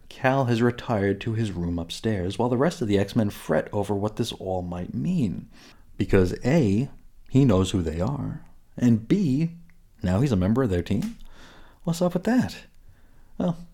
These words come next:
let's head upstairs and check in on our, uh, newest X-Man, as he introduces himself to his body. <clears throat> Let's get our minds out of the gutter, gang. That's, uh, not what I mean.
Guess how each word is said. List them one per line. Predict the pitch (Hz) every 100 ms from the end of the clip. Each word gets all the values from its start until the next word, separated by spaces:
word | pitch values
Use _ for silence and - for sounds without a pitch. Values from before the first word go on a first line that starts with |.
| - -
let's | 180 175
head | 160
upstairs | 131 - 104 92
and | 90
check | - 113 107
in | 98 92
on | 90
our, | 87 87 87
uh, | 85
newest | 87 95 95 82 -
X-Man, | 95 92 - 82 85 92 - - -
as | - 254
he | 170
introduces | 190 180 196 165 143
himself | 143 - 139 -
to | 120
his | 107
body. | 85 80 - - - - - - - - _ - - - 170
<clears throat> |
Let's | 151 135 90 107 110 110 - -
get | - 95
our | 95
minds | 90 92 104
out | 107 110
of |
the | 131
gutter, | 113 90
gang. | 87 87 98
That's, | 92 92 -
uh, | 101
not | 87 85 87
what | 101 101
I |
mean. | 120 104 87